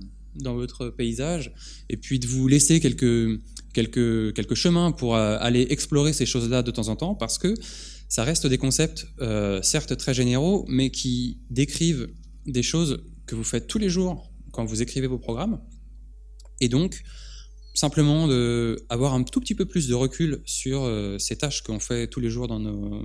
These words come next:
dans notre activité de programmeur. À mon avis, c'est, c'est bénéfique, ça permet simplement de, de, de s'apercevoir que là, finalement, le programme qu'on a écrit, ben, il, c'est juste une instance d'un même pattern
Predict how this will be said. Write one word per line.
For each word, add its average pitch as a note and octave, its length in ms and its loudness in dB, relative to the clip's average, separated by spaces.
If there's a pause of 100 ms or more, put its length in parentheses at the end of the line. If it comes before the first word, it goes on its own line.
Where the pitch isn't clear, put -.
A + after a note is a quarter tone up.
(140)
dans A2 100 -6
notre A2 180 -6
activité A#2+ 260 -4
de - 60 -4
programmeur. A2+ 540 -2 (400)
À A2+ 120 2
mon B2+ 100 6
avis, C3 160 6
c'est, A2 460 0
c'est - 160 0
bénéfique, A#2 420 0
ça G#2+ 140 -4
permet G#2 240 0
simplement A2+ 520 -2
de, F#2+ 300 -4 (400)
de, A2 220 0
de G#2+ 100 0
s'apercevoir A#2+ 640 -2
que A#2 80 -6
là, A2 100 -4
finalement, A2+ 360 -4
le A#2 60 0
programme A2 320 -6
qu'on A2+ 140 -6
a G#2+ 80 -4
écrit, C3+ 240 -6
ben, G2 260 -6 (1120)
il, A2+ 600 -2
c'est B2 100 2
juste B2 300 -2 (320)
une C#3+ 160 4
instance C#3 680 0 (340)
d'un A#2 260 -4
même C#3 380 0 (720)
pattern C3+ 540 0